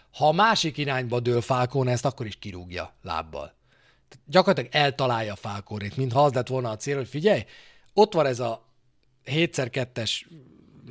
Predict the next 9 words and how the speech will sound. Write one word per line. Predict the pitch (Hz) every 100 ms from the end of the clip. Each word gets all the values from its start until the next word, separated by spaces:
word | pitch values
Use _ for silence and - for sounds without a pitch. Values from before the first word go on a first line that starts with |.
| 120 -
kettő | 123 - 113
negyvenegyes, | 113 113 127 117 104
mindegy, | 139 143 123
hé-, | 160 139 139 127
de | 135
e-, | 170 151 165
ez | 143
ekkora | 160 - 123 107
kapu, | 180 190 262 262